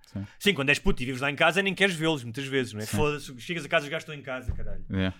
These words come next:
Speaker 1: sim,
Speaker 2: É?
Speaker 1: sim, sim. É. Ou quando te vão
Speaker 2: Eu
Speaker 1: deixar à
Speaker 2: não
Speaker 1: porta
Speaker 2: posso ir
Speaker 1: da
Speaker 2: ver.
Speaker 1: escola e, e te querem despedir e tu chegas àquela idade que já não te des-, queres despedir dos pais com um beijo porque achas que,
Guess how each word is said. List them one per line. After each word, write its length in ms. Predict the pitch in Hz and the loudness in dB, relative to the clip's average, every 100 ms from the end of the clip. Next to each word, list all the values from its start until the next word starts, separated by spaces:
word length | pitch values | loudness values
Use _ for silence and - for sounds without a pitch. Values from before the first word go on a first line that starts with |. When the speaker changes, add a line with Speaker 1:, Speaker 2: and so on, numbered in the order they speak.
| - | -12
Speaker 1:
sim, 140 | 117 110 | -4 -4
Speaker 2:
É? 100 | 117 | -4
Speaker 1:
sim, 180 | 104 107 | -8 -10
sim. 80 | 104 113 _ _ _ _ _ _ - - | -12 -14 _ _ _ _ _ _ -16 -14
É. 80 | - | -2
Ou 120 | 98 | 0
quando 140 | 104 98 | 2 2
te 20 | |
vão 80 | 107 | 4
Speaker 2:
Eu 40 | |
Speaker 1:
deixar 180 | 104 107 | 6 6
à 40 | |
Speaker 2:
não 60 | 107 | 6
Speaker 1:
porta 140 | 107 | 6
Speaker 2:
posso 100 | 107 | 6
ir 20 | |
Speaker 1:
da 40 | 104 | 6
Speaker 2:
ver. 40 | - | 6
Speaker 1:
escola 500 | 123 117 113 110 104 | 8 8 8 6 4
e, 480 | 104 101 95 95 - _ | 2 -2 -4 -8 -16 _
e 120 | 104 95 | -6 -6
te 100 | - | 4
querem 220 | 113 104 | 6 6
despedir 400 | - - 113 104 | 2 4 4 4
e 60 | 98 | 2
tu 60 | |
chegas 220 | - 98 101 | 0 4 4
àquela 260 | 98 101 | 6 6
idade 200 | 101 107 | 6 4
que 40 | - | 4
já 80 | 98 | 2
não 140 | 95 | 2
te 140 | - | -2
des-, 100 | - - | -14 0
queres 200 | 104 - | 0 0
despedir 280 | - 101 98 | -4 -2 0
dos 140 | 92 | -2
pais 280 | - 101 - | 4 4 4
com 120 | 104 | -2
um 100 | 98 | 0
beijo 360 | 98 95 92 - | 2 2 0 -8
porque 200 | - 101 | -2 0
achas 260 | 90 92 - | 0 -4 -8
que, 340 | - 90 | -6 -4